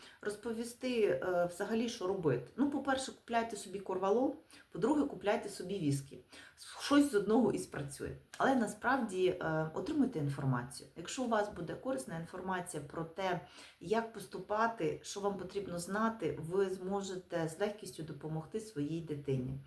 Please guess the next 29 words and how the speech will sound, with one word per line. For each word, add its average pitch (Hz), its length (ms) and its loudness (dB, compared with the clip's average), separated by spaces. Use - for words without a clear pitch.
Перше, 277 340 2
що 240 180 -2
б 226 140 -6
я 214 260 2
вам 202 300 0
порадила, 208 600 0
це 185 540 -2
подивитися, 202 520 -4
наскільки 180 460 -6
ваша 180 280 0
дитина 160 440 -4
самостійна. 139 760 -6
Моя 254 140 2
донька 240 300 2
цього 190 280 -4
року - 200 -2
поступила 180 580 -6
в 165 60 -2
університет 175 880 -4
і 226 260 0
от, 175 260 0
е, 156 280 0
зараз 202 280 0
приїхала 170 440 -4
до 160 120 -4
гуртожитка. 135 680 -4
Чесно 302 360 0
кажучи, 208 680 0
ем, 165 520 4